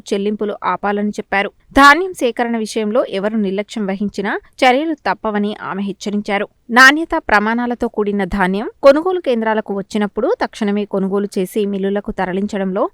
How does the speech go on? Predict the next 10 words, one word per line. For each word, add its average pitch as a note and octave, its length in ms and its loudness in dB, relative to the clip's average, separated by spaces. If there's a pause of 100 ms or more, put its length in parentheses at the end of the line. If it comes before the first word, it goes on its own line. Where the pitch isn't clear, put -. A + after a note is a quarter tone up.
(220)
ఎట్టి D#4 180 -2 (120)
పరిస్థితులలో G#3+ 580 -4 (120)
నిర్లక్ష్యం G3+ 460 -6
వహించవద్దని G3+ 600 -4
చెప్పారు. F#3+ 320 -4 (240)
మిల్లర్లు G#3 440 0
సైతం G3+ 280 -4 (280)
వెంటనే C#4+ 400 2 (160)
ధాన్యాన్ని G#3 480 0 (180)
అన్‌లోడ్ G3+ 280 -2